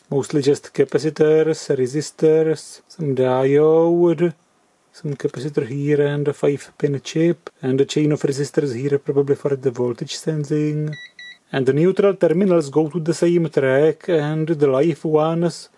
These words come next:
go through this current sensing shunt, a low resistance resistor.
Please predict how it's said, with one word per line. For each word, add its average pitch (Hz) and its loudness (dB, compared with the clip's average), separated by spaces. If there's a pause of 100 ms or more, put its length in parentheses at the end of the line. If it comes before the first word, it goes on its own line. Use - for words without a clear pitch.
go 143 2
through 151 -4
this 147 -4
current 143 -2
sensing 139 -2
shunt, 147 -4 (140)
a 139 -4
low 131 0
resistance 139 -6
resistor. 135 -4